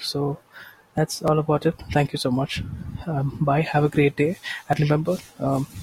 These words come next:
if there, even if there is too much negativity around you, it's, it's, it implies that you have to imply more, you have to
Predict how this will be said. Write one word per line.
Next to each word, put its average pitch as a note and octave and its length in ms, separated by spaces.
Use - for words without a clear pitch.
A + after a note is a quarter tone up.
if D3 160
there, - 220
even E3 320
if D#3 120
there D3 140
is C#3+ 100
too C#3+ 100
much C#3+ 220
negativity C#3 540
around C3 300
you, D3+ 160
it's, - 400
it's, C3+ 280
it - 240
implies D#3 720
that - 140
you C#3 140
have C#3+ 160
to C#3+ 100
imply C#3+ 340
more, C#3+ 380
you C#3+ 140
have - 380
to - 80